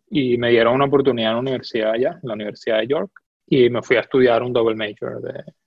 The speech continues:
matemáticas y computer science, o sea, ya no era ingeniería, sino como que ciencia pura. O sea, yo, mis últimos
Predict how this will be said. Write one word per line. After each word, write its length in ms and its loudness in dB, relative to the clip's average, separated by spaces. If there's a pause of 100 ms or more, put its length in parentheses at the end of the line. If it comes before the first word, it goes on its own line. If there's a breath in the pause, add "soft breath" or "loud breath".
(280)
matemáticas 1000 -8
y 320 -4
computer 360 0
science, 380 0
o 60 -4
sea, 120 4
ya 140 0
no 160 -2
era 440 -2
ingeniería, 540 2
sino 300 -4
como 220 -14
que 100 -8 (800)
ciencia 420 0
pura. 240 0
O 60 -14
sea, 240 -6
yo, 480 -4
mis 140 -4
últimos 680 0